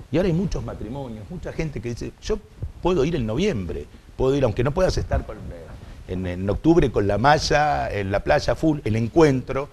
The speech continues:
en una serie de encuentros y de otras acciones, no solo será en la embajada, sino en otros lugares, eh, de Argentina, se está planificando justamente con la gente de la, de la Cámara de Maldonado, que de vuelta agradezco a Pepe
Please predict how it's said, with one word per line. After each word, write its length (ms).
en 100
una 160
serie 240
de 80
encuentros 380
y 60
de 40
otras 240
acciones, 400
no 200
solo 300
será 180
en 80
la 60
embajada, 320
sino 180
en 60
otros 240
lugares, 360
eh, 360
de 100
Argentina, 600
se 120
está 220
planificando 580
justamente 460
con 120
la 60
gente 360
de 100
la, 400
de 80
la 120
Cámara 320
de 60
Maldonado, 340
que 80
de 120
vuelta 300
agradezco 460
a 100
Pepe 680